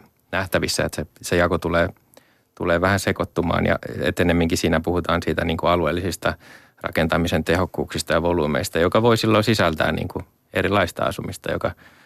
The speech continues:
joka sitten tuo myös mu-, ikään kuin moninaisuutta siihen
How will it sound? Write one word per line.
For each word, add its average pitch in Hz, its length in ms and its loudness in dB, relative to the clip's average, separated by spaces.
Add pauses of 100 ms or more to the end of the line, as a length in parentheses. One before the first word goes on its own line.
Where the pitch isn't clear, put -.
(180)
joka - 160 -2
sitten 95 280 0
tuo 107 160 4
myös 95 220 4
mu-, 104 220 4 (160)
ikään 92 260 0
kuin 98 100 2
moninaisuutta 90 720 4
siihen 85 300 0